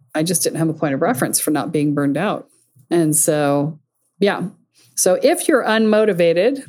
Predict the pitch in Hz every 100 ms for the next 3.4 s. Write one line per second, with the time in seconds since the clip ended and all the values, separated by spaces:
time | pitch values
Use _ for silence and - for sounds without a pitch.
0 | - - 190 185 381 - 240 190 208 190
1 | 196 196 196 170 180 - 175 180 165 170
2 | 175 202 - _ - 381 285 196 - 220
3 | 180 139 -